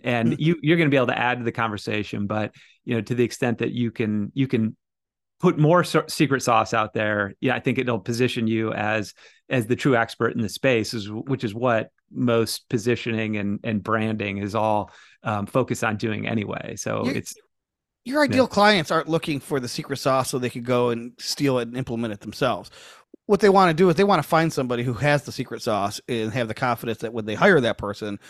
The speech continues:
Speaker 2: the problem's already half solved because this person is such an expert. So, yeah,
Speaker 1: Yeah.
Speaker 2: do not be afraid to share quote unquote secret <laughs> sauce. It's not so
Speaker 1: Yeah.
Speaker 2: secret.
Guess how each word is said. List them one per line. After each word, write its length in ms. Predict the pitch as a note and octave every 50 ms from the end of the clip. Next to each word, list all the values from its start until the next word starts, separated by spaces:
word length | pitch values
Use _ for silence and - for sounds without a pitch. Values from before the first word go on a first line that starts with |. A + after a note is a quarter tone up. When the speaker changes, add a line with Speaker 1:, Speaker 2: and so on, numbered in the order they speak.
| - - _
Speaker 2:
the 60 | -
problem's 340 | C3 - F#3 F#3 E3 D3+ C3+
already 240 | D#3 C#3+ C3 B2 A#2+
half 180 | B2 B2+ A2+ -
solved 340 | - B2+ A2+ G#2 F2+ -
because 320 | - - - - A#2+ G#2+ G2
this 100 | A2+ -
person 380 | - - A2 G2 - G#2 G2+
is 100 | G2 F#2+
such 380 | - - - - A#2+ G#2+ - -
an 80 | G2 F#2+
expert. 420 | F#2+ - - - - C#2+ - -
So, 220 | - A#2 G2+ F#2+ - - - - - - -
yeah, 240 | C#3 A#2 F2+ - - - -
Speaker 1:
Yeah. 60 | - D#3+ D3+ F3 C3+ -
Speaker 2:
do 100 | - E3
not 240 | F3 F3 D#3+ C3
be 80 | - C#3
afraid 320 | B2 - - C3 A2+ G#2+ G#2
to 60 | A2
share 280 | - - B2+ A#2 A2 G2+
quote 220 | - - A2+ G2+
unquote 320 | G2 - - G2+ F#2 -
secret 280 | - - G#2 - G#2 -
<laughs> 80 | - -
sauce. 300 | - A2+ - - - B2+
It's 160 | B2 - -
not 180 | F3 E3 D3
so 80 | - D3+
Speaker 1:
Yeah. 220 | D#3+ C#3 A#2+ A2
Speaker 2:
secret. 240 | - - A2 G2 -